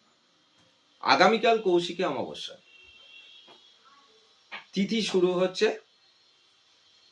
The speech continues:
বাইশে আগস্ট দু হাজার পঁচিশ শুক্রবার বেলা এগারোটা চুয়ান্ন মিনিট থেকে পরের দিন তেইশে আগস্ট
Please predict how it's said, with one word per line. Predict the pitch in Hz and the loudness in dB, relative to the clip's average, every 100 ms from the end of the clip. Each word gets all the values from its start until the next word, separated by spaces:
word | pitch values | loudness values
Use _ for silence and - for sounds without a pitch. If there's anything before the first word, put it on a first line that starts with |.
| _ _ _ _ 98 | _ _ _ _ -6
বাইশে | 113 151 165 196 156 | 2 2 4 4 4
আগস্ট | 131 151 175 - - _ _ _ _ _ - _ _ 107 | 2 0 -2 -6 -20 _ _ _ _ _ -20 _ _ 0
দু | 127 | 2
হাজার | 127 127 | 4 0
পঁচিশ | 98 131 131 135 - | -2 -10 -10 -12 -10
শুক্রবার | 143 - 165 156 156 - _ _ _ _ 107 | -12 -6 -4 -4 -8 -12 _ _ _ _ -2
বেলা | 127 127 120 | 0 0 0
এগারোটা | 120 113 117 | -2 -4 -6
চুয়ান্ন | 117 127 135 160 156 | -6 -8 -6 -6 -8
মিনিট | 151 147 143 - | -6 -6 -8 -6
থেকে | 104 - - _ _ _ _ _ _ _ | -8 -8 -16 _ _ _ _ _ _ _
পরের | 123 123 135 123 | -2 2 0 0
দিন | 127 87 82 _ _ - | -4 -4 -8 _ _ -6
তেইশে | 135 147 - 151 | -4 -4 -2 0
আগস্ট | 113 101 110 113 | 0 0 -2 -4